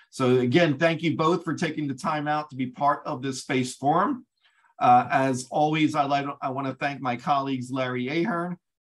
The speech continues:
uh, our Vice President of Chapters, and Fred Becker, uh, who all, who supports us technically on these Space Forums. We couldn't do it without both of you.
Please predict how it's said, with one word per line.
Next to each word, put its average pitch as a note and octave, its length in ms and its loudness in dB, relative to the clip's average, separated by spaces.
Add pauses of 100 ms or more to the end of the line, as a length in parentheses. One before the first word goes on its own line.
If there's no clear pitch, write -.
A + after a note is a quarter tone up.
uh, A#2 240 -2
our A#2+ 180 -2
Vice C3 220 -4
President B2+ 320 -8
of - 40 -8
Chapters, D3 680 0
and A#2+ 280 -6
Fred B2 280 -2
Becker, D#3 480 0 (320)
uh, A2+ 320 -2
who B2+ 200 0
all, C#3 260 0
who C3 220 0
supports C#3+ 540 -4
us D3 220 0
technically D#3+ 680 -2
on B2 220 -2
these B2 220 -2
Space C3 280 -4
Forums. C#3+ 480 -4
We A#2+ 100 -4
couldn't D#3 240 -4
do D#3 140 2
it D3+ 60 4
without C3+ 360 4
both D3 200 0
of C#3 120 -4
you. D#3 320 -2